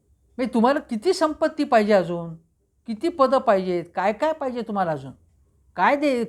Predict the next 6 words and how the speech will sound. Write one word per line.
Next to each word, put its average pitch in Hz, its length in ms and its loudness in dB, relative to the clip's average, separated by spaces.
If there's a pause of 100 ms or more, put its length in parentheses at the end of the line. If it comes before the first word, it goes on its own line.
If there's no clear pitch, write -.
(100)
क-, 190 480 0
काँग्रेसने 214 420 0
द्यायचं 190 560 -2
कमी 214 260 -2
केलं 196 200 0
तुम्हाला? 160 420 -6